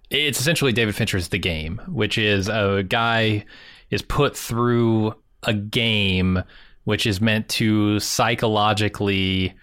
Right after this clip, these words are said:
let's say, disorient him, um, in hopes of teaching him something about himself.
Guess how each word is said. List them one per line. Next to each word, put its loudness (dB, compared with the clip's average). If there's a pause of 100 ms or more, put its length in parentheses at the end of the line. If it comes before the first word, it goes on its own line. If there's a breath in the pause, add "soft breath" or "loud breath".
(760 soft breath)
let's 0
say, 2
disorient 0
him, 0 (600)
um, 0
in 0
hopes -2
of -4 (240)
teaching -2
him 2
something -2
about -2 (180)
himself. -6